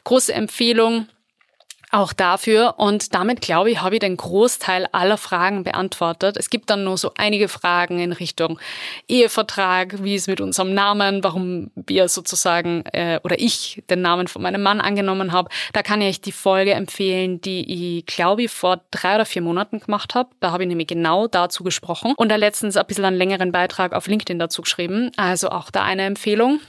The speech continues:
Und ja, ich glaub, jetzt bin ich einmal durch, <laughs> einmal durch all eure Fragen. Ich hoffe, ich hab keine Frage offen gelassen, sonst bitte schreibt's mir gern an D M. Und, ähm, ich freue mich auf nächste Folgen.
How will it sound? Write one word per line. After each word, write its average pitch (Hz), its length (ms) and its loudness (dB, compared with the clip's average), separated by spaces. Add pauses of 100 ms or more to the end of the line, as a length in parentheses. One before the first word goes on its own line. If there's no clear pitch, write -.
(360)
Und 214 600 2 (180)
ja, 254 260 0 (680)
ich 214 80 -4
glaub, 196 360 2 (100)
jetzt - 160 -4
bin 226 120 2
ich - 100 -2
einmal 233 220 4
durch, 226 280 4 (160)
<laughs> - 140 -2
einmal 247 260 2
durch 233 240 2
all 214 240 0
eure 226 260 2
Fragen. 180 500 -2
Ich 175 160 -2
hoffe, 220 240 0 (320)
ich 214 400 2 (180)
hab 214 220 -4
keine 214 240 2
Frage 202 320 0
offen - 260 -2
gelassen, 190 380 0
sonst 202 300 0
bitte - 200 -4
schreibt's - 320 0
mir 180 120 -2
gern 180 340 0
an 190 100 -2
D 185 140 -6
M. 214 320 0 (360)
Und, 208 500 2
ähm, 196 280 0
ich - 140 -6
freue 190 260 0
mich 226 240 0
auf - 480 0
nächste 202 400 0
Folgen. 202 640 0